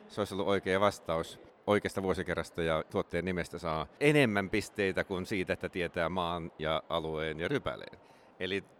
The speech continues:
hyvin tiedettiin, mutta ei saatu ihan kauhean paljon vi-, pisteitä. Neljäs viini me pantiin Alsaceen, Pinot Grigsi, ja tuota, veikattiin vulkaanista mäkeä nimeltä Rangen. Olimme sitä mieltä, että viini on, ö,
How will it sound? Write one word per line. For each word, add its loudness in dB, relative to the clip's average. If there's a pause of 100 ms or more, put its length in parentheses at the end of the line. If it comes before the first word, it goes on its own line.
(140)
hyvin 2
tiedettiin, 0
mutta -4
ei 2
saatu -2
ihan -2
kauhean -2
paljon -6
vi-, -8
pisteitä. -12 (800)
Neljäs 12
viini 12
me 12
pantiin 8
Alsaceen, 4 (240)
Pinot 4
Grigsi, 2 (180)
ja 2
tuota, 0
veikattiin 2
vulkaanista 2
mäkeä 2
nimeltä -2
Rangen. 4 (320)
Olimme 2
sitä 0
mieltä, 4
että -4
viini 0
on, 0
ö, -6